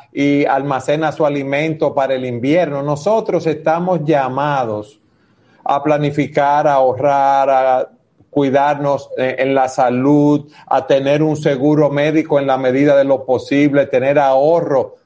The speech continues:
para el futuro. Todo eso está muy bien. El problema del que habla Santiago aquí es que esos hombres estaban planificando su futuro de una manera arrogante, sin tomar en cuenta a Dios,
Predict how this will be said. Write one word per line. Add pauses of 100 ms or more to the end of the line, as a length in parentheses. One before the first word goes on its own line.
para
el
futuro. (420)
Todo
eso
está
muy
bien.
El
problema
del
que
habla
Santiago
aquí (460)
es
que
esos
hombres
estaban
planificando
su
futuro
de
una
manera
arrogante,
sin
tomar
en
cuenta
a
Dios,